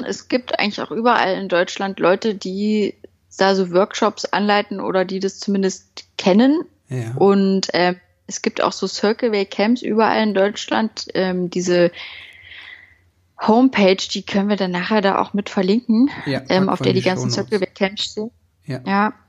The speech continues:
Speaker 1: Und ja, ich meine, ich kann, ich könnte auch mal, das habe ich so eigentlich sowieso schon lange überlegt, mal so ein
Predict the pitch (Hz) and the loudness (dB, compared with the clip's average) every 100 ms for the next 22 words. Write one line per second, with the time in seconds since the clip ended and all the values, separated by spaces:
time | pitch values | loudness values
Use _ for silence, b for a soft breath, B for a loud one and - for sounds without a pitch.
0 | _ _ - 202 202 196 190 - - _ | _ _ 0 4 4 4 0 -4 -8 _
1 | - 156 165 226 226 202 202 208 208 - | -10 0 4 6 4 2 2 2 0 -2
2 | B B B B - - - 226 - - | B B B B -14 -8 0 0 0 -8
3 | _ _ - 226 - 226 226 - 214 214 | _ _ -8 -8 0 0 4 2 4 4
4 | 196 202 202 208 - 190 202 196 196 190 | 2 -2 -8 -8 -6 -4 -4 -4 -4 -2
5 | 208 220 190 180 220 185 180 196 - 185 | -2 -2 -2 0 0 0 0 -2 -2 -4
6 | 180 180 185 | -2 0 -2